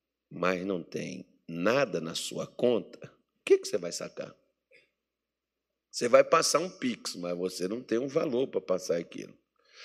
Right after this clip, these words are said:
Mas se você recebeu de alguém, você sabe, né? Você tem um aplicativo, por exemplo, você vai na sua conta, você acessa, você vê que você tem recurso. Então, você pode passar o Pix, você pode fazer a transferência, você pode pagar o boleto, você pode fazer o que você quiser.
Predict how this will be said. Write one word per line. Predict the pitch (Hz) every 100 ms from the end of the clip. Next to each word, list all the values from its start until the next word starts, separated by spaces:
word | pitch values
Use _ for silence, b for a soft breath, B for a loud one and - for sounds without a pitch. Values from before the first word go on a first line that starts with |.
| B B
Mas | 95 101 101
se | - - - 139 160
você | 123 110 - - 92
recebeu | 95 90 - 82 71 80 78
de | 73
alguém, | 78 82 95 135
você | 120 - 117
sabe, | - 87 80 80 92 123 202 - _
né? | 85 92
Você | 135 - 85
tem | -
um | 85
aplicativo, | 80 - 90 80 78 80 -
por | -
exemplo, | 85 87 139 156
você | 95
vai | 85
na | 80 82
sua | - 107
conta, | - 113 -
você | 143
acessa, | 135 - 101 -
você | 113 156
vê | 101 92
que | -
você | 107 131 147
tem | - 143
recurso. | 131 - 127 131 101 - B B B
Então, | 110 107 95 98
você | 104 139
pode | - 113 -
passar | 92 - 95
o | -
Pix, | - 127 -
você | 90 87 90
pode | - 87
fazer | 85 87
a | 85
transferência, | 80 95 - 110 117 127 -
você | -
pode | 107 113 110
pagar | - 95 85 92
o |
boleto, | 90 117 120 123
você | 123
pode | - 127
fazer | - 117
o | 120
que | -
você | 143
quiser. | 165 127 95